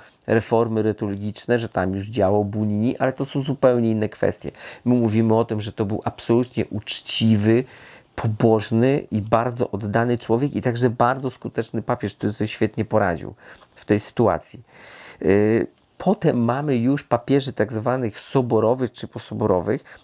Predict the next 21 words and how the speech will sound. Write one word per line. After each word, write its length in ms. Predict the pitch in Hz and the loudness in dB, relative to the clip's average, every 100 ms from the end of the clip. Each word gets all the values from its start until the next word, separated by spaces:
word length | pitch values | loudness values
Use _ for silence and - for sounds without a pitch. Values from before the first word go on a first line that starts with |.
| _ | _
i 80 | 107 | -4
tu 100 | 156 | -2
ich 120 | 156 | -2
kompletnie 420 | - 151 151 143 | -2 -2 -2 0
nie 60 | 120 | 0
będę 260 | 123 135 131 | 0 0 0
omawiał, 380 | 110 110 131 | 2 0 -2
gdyż 340 | 131 143 139 - | -6 -8 -10 -4
oni 360 | 101 101 139 | -2 0 0
mają 160 | 131 123 | 2 2
świetną 400 | 113 139 - 107 | 2 -2 0 0
opinię. 480 | 98 87 90 92 165 - _ _ | -2 -4 -2 0 0 -6 _ _
Ich 120 | 120 | -4
wszyscy 340 | - - - - | -2 -4 -2 -2
kochają. 540 | 104 - 85 85 135 - - - - - | -2 0 2 2 0 -2 -12 -20 -18 -2
Y, 100 | 101 | 0
Franciszka 480 | - 139 151 - 175 | 2 0 -2 -2 0
zostawił, 480 | 139 - 131 123 117 | 0 0 0 0 0
bo 80 | |
jego, 340 | 117 107 110 - - | 0 2 0 0 -4
y, 340 | 90 101 98 | -4 -2 -4